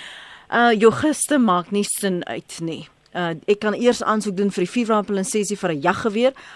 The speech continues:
as ek kan bewys dat ek voorheen gejag het. Waarmee? Ek kan nie jag sonder lisensie nie.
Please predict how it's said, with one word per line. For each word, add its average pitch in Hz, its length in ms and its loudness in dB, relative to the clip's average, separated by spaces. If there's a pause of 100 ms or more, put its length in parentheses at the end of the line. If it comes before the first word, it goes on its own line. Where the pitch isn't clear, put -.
as - 180 -4
ek - 120 -6
kan 180 160 -2
bewys 170 420 2
dat - 160 -2
ek - 80 -12
voorheen 180 340 -2
gejag 233 340 -2
het. 175 240 -6
Waarmee? 202 520 0 (200)
Ek 202 120 -6
kan 269 140 4
nie 277 200 0
jag 170 360 0
sonder 180 360 -2
lisensie 233 520 0
nie. 160 120 -10